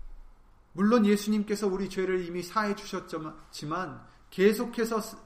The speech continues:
우리가 짓고 있는 죄들이 얼마나 무서운 것인지, 그 죄들 때문에 어떻게 될 수 있다라는 것인지 우리가 깨닫지 못하고, 그냥 나태하게 "예수님을 믿으니까, 나는 예수님을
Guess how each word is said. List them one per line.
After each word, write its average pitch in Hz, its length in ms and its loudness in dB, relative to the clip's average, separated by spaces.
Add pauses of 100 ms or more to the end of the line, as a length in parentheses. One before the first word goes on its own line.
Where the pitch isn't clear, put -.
(640)
우리가 196 300 -4
짓고 202 320 -4
있는 185 220 -6
죄들이 160 600 -4
얼마나 226 480 0
무서운 220 580 0
것인지, 160 720 -6 (1160)
그 226 160 0
죄들 226 420 2
때문에 220 300 2
어떻게 247 540 0
될 208 160 2
수 220 180 -6
있다라는 208 460 -2
것인지 165 440 -8
우리가 160 480 -4 (420)
깨닫지 214 420 -4
못하고, 160 680 -8 (600)
그냥 208 200 -2
나태하게 202 840 0 (760)
"예수님을 190 480 0 (120)
믿으니까, 156 760 -4
나는 156 280 -6
예수님을 196 680 -2